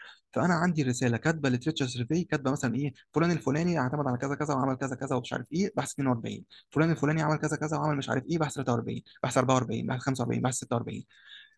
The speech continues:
آه، انت قعدت قريت الكلام ده، طب انت عايز تستفيد من الابحاث اللي هو استخدمها دي، تعمل ايه؟ يا اما تحملهم بحث بحث اول باول،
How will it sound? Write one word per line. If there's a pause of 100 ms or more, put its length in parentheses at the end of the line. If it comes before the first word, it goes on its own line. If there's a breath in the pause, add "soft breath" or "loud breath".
(360 loud breath)
آه،
انت
قعدت
قريت
الكلام
ده،
طب
انت
عايز
تستفيد
من
الابحاث
اللي
هو
استخدمها
دي، (140)
تعمل
ايه؟ (260 loud breath)
يا
اما
تحملهم
بحث
بحث
اول
باول،